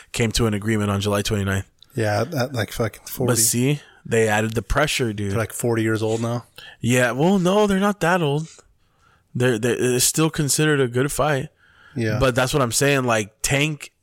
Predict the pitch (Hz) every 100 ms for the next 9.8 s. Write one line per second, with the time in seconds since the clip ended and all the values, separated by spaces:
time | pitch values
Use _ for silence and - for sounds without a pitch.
0 | - - 143 156 156 135 120 135 135 147
1 | 131 110 - - - - - 127 117 117
2 | 127 139 117 110 123 131 156 160 - _
3 | _ - 117 101 - 127 131 - 104 95
4 | - - _ _ _ _ _ _ _ _
5 | _ _ 131 120 131 110 123 127 - 131
6 | 117 120 - 135 127 127 117 104 113 117
7 | 120 104 101 113 107 101 165 - 117 107
8 | 98 107 143 - _ _ _ - 120 113
9 | 110 - 117 110 131 135 107 110